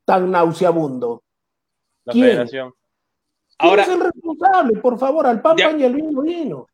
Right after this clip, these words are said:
Speaker 3: de acuerdo, de acuerdo con Freddy, porque, ¿sabes qué? Le voy a sumar algo, algo polémico, ¿ah? Si hubiera entrado cualquier otra persona que no sea el hijo de Agustín Lozano,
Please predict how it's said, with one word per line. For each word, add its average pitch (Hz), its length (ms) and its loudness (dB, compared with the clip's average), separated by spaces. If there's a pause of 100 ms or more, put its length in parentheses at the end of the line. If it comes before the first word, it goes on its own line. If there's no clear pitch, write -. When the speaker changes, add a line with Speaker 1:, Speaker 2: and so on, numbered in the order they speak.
(320)
Speaker 3:
de 160 140 -2
acuerdo, 247 420 0
de 175 80 -4
acuerdo 254 240 0
con 147 180 -6
Freddy, 175 360 -2
porque, - 380 -14
¿sabes 247 360 -2
qué? 196 120 -4
Le 202 100 -4
voy 247 140 2
a 269 60 2
sumar 175 340 -4
algo, 202 360 0
algo 196 260 2
polémico, 131 640 -4
¿ah? 120 140 -6 (260)
Si - 220 -6
hubiera 254 280 2
entrado 190 560 2
cualquier 151 580 -2
otra 330 280 0
persona 131 720 -2 (160)
que 143 160 -4
no 226 160 2
sea 233 260 0
el 147 180 -6
hijo 185 280 0
de 123 100 0
Agustín 131 420 -2
Lozano, 160 540 -2